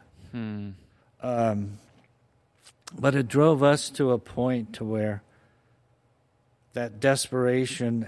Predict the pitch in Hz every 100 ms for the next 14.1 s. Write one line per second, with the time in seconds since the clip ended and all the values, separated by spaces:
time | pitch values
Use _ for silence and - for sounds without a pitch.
0 | - 113 110 107 107 104 104 104 113 107
1 | 104 - _ - 107 - - 120 117 110
2 | 107 - 113 110 104 101 104 - - 113
3 | 110 110 107 - 107 - 110 98 - -
4 | - _ _ _ _ - 110 113 104 98
5 | _ _ _ _ _ _ _ _ _ _
6 | _ 120 120 117 113 110 - 113 110 107
7 | 107 104 101 - _ _ _ - 117 117
8 | 135 139 127 113 113 104 - 87 - _
9 | _ _ _ _ _ _ _ _ _ _
10 | _ _ 113 127 135 127 117 208 - -
11 | 131 135 131 117 104 107 113 110 - -
12 | 117 110 - 113 104 98 _ _ _ -
13 | 120 113 - 110 107 - 120 107 - 104
14 | 107